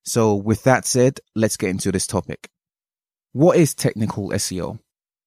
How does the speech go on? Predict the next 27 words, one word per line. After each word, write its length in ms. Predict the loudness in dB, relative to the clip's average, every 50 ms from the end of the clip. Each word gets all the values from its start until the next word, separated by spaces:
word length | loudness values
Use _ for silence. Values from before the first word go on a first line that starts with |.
| _ _ _ _ _ _ _ -2
Technical 520 | -2 0 0 2 0 2 2 2 2 2
S 220 | 2 0 2 0 0
E 80 | 2
O 140 | 2 4 2
is 100 | 2 0
the 80 | -2 -4
process 640 | -6 0 2 2 2 2 2 0 0 0 0 -2
of 200 | -6 -8 -8 -6 -4
improving 680 | -4 -4 -4 -2 0 2 4 4 4 2 0 0 0
a 80 | -2 2
website's 640 | 4 4 4 4 2 0 0 0 0 0 -4 -6
technical 560 | -4 -2 -2 -2 0 -2 -4 -2 -2 -2 -2 0 0
elements 580 | 0 0 0 0 -2 -4 -4 -4 -4 -6 -4 -4
so 240 | -4 0 0 2 2
that 180 | 2 0 0 -2
search 420 | -2 2 4 4 2 2 -2 -2
bots 340 | 0 0 0 0 -4 -10 -6
can 220 | -2 -2 -2 -2 0
easily 400 | 0 0 0 0 0 -2 -4 -4
crawl 340 | -4 -6 -4 -2 0 0 0
the 100 | 0 -2
site 460 | -6 -4 -2 -2 -2 -2 -4 -6 -6
in 160 | -4 -4 -2 -2
order 280 | 0 -2 -2 -2 -2
to 340 | -4 -4 -4 -4 -4 -4 -2
understand 500 | -2 -2 -2 -2 -2 0 0 0 0 -2
it. 140 | -4 -6